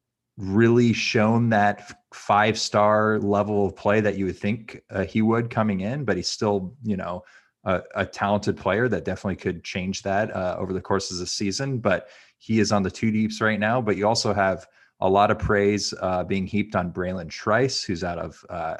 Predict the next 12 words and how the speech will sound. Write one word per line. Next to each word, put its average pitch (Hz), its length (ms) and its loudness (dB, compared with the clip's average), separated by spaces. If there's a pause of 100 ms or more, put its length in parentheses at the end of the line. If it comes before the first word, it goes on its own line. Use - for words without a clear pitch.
Arizona 110 720 -2 (200)
this - 120 -8
offseason. 107 560 2
I 90 80 0
mean, 87 280 -8
I 90 60 -6
f-, - 240 -10
I 95 60 -4
think 107 300 -6
Ikaika 98 360 -2
Molloy 92 460 0 (340)
said - 400 -2